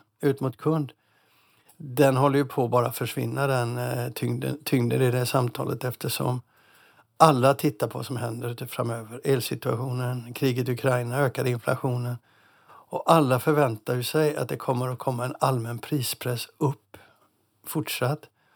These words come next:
Och då blir synen på hundralappen obsolet. Jag menar, vem trodde att du skulle få köpa, köpa smör och, och, och Bregott och sådär för sextio, sjuttio spänn?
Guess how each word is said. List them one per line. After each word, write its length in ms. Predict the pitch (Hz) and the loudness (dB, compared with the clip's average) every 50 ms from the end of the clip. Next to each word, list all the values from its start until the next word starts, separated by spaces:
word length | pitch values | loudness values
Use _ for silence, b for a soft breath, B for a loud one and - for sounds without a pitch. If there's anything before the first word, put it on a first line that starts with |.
| b b b b b b b b b b b _ - | b b b b b b b b b b b _ -2
Och 160 | - 143 139 | 0 0 0
då 640 | 131 123 131 - 156 143 135 131 127 131 143 - - | 0 -4 -2 2 4 4 4 4 2 0 -2 -4 -8
blir 400 | 143 147 147 143 156 156 147 131 | -10 -10 -8 -2 2 4 4 4
synen 500 | 127 - - 165 151 127 113 113 113 110 | 2 2 2 2 2 2 2 0 -2 -2
på 60 | 127 | 0
hundralappen 760 | 120 127 143 127 104 - - 117 120 117 - - 123 127 123 | 0 0 0 0 0 -2 -4 -4 -6 -8 -10 -10 -8 -6 -6
obsolet. 600 | 123 127 - - - - 131 123 139 143 156 135 - _ _ _ - _ _ _ _ _ _ - | -6 -8 -6 -6 -6 -4 -4 -2 -2 -2 -4 -6 -8 _ _ _ -20 _ _ _ _ _ _ -6
Jag 80 | - 131 | -2 0
menar, 300 | 131 127 127 127 127 127 _ _ _ _ _ _ _ _ _ _ - | 0 2 2 0 -2 -4 _ _ _ _ _ _ _ _ _ _ 2
vem 140 | 143 139 | 2 2
trodde 260 | - - 156 135 127 127 | 4 2 2 2 2 2
att 80 | 120 | 0
du 120 | - 139 117 | 0 -4 -4
skulle 260 | - - 127 120 113 | -2 0 0 0 0
få 300 | - - 127 123 127 123 | -2 -2 0 0 0 0
köpa, 580 | - - 117 117 - - 120 117 123 135 131 | 0 0 -2 -2 0 -2 -2 -2 -2 -4 -6
köpa 440 | 120 - - 123 - - - 117 120 | -6 -4 -2 -2 -2 -2 -2 -4 -4
smör 500 | 117 - 147 131 127 123 123 123 120 123 | 0 2 4 4 4 4 2 -2 -2 -4
och, 260 | 123 120 120 - - | -4 -4 -6 -6 -4
och, 340 | 135 127 123 123 - - - | -4 -2 -2 -2 -4 -4 -6
och 60 | 131 | -4
Bregott 500 | 127 131 139 135 131 120 - 120 120 - | 0 2 2 2 2 2 0 -2 -4 -6
och 60 | 135 120 | -6 -6
sådär 180 | 113 135 123 | -6 -6 -6
för 120 | 113 127 123 | -6 -4 -4
sextio, 400 | - - 127 - - - - - | -4 -4 -4 -4 -6 -6 -6 -6
sjuttio 380 | - - 139 - - - 143 | -6 -6 -8 -10 -8 -6 -6
spänn? 360 | - - - 131 127 135 143 | -6 -4 -4 -4 -4 -4 -6